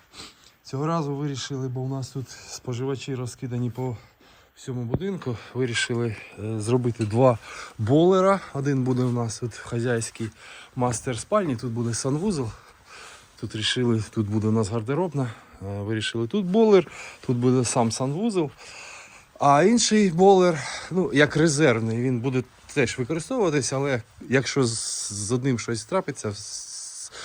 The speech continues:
завжди можна покористуватися іншим. Інший повісимо отут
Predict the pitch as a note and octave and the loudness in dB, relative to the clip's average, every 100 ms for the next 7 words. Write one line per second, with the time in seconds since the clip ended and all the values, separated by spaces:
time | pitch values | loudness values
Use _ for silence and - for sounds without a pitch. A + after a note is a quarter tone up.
0 | - - - C#3+ C3+ A#2 A2+ A#2 A#2 G#2+ | -14 -14 2 2 4 2 2 2 0 -2
1 | - - - G#2+ A#2 - C3 C3 A2 - | -8 -18 -12 -6 -6 -4 -4 -4 -6 -6
2 | G#2+ D2+ - - - - - - - - | -6 -6 -12 -16 -20 -20 -18 -20 -14 -4
3 | C#3 - A2 B2 A#2 - A#2 B2 - A2+ | -4 -4 -2 0 0 -2 -2 -2 -2 -4